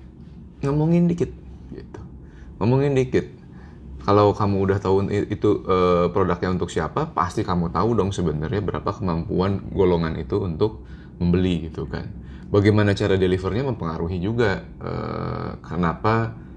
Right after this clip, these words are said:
eh, harga launchingnya nanti sekian gitu. Itu, itu, itu harus ada, udah mulai dipikirkan. Tapi jangan berharap kemudian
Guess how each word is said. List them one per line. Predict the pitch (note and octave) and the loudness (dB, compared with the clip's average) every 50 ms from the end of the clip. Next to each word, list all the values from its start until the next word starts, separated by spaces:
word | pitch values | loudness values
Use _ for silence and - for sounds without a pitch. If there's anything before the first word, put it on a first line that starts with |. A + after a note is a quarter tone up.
| - - - - - - - | -16 -16 -14 -14 -12 -8 -4
eh, | F2 E2 D#2 D2+ | -4 -2 -2 -2
harga | D2+ F2+ G2 F#2+ F2+ F2+ F2 D#2+ F#2+ F#2 F2+ E2+ - - - - | 0 0 2 2 2 2 0 0 0 2 2 0 0 -4 -4 0
launchingnya | F2+ F2+ F2+ F#2 F2+ - G2 F#2+ F#2+ G#2 A2+ | 2 4 4 4 2 0 0 -2 0 0 0
nanti | G#2 F2+ F2 G#2 G#2+ G#2+ | 0 0 0 -2 -2 -2
sekian | - - - - - - - - - G#2 G2 G2 G2 G2 F#2 F2+ | -4 -10 -12 -12 -12 -12 -10 -4 -2 2 2 4 4 4 4 2
gitu. | F2+ E2 - - D2+ A#1 - - - - - - - | 2 2 0 -4 -8 -12 -12 -14 -16 -16 -14 -4 -2
Itu, | - - - - - - - - - A2 | 4 6 6 6 6 4 -2 -4 -4 0
itu, | G#2+ - C3+ D#3+ - - - | 2 4 4 4 2 0 -2
itu | - - B2 C3+ | 0 0 2 2
harus | B2 G#2+ F#2+ | 2 0 0
ada, | - B2+ B2+ G#2 G2 | 0 0 0 2 2
udah | F#2 F#2 F2+ | 2 2 2
mulai | F2+ F2+ F2+ | 0 0 0
dipikirkan. | F2+ F2+ - F#2 F2 C3 C3 A#2+ A2 A2 G2 F#2 F2 | 0 0 -2 -2 0 2 2 4 4 2 2 0 0
Tapi | G2+ F#2+ E2+ D#2 - C#3+ E3 - - - - - - - - - - - - - - - - - - - | 0 0 -2 0 0 0 0 0 -2 -4 -10 -16 -16 -16 -16 -16 -16 -16 -18 -18 -20 -20 -18 -14 -10 -4
jangan | F#2 F#2+ A2 G#2 G2 F#2+ G2 G#2+ B2 C3+ C3 | 0 2 2 4 4 4 2 2 2 4 4
berharap | A2+ G2+ F2 E2+ F#2+ F2 F#2 A2 B2 - - | 4 2 2 0 -4 -2 -2 -2 -4 -4 -6
kemudian | - F#2+ F#2 F2+ E2+ E2 E2+ E2 F2+ G#2 A#2+ C3 C3 C#3 - - | -4 -2 -2 -2 -2 -2 -2 -2 0 0 0 -2 -2 -4 -8 -12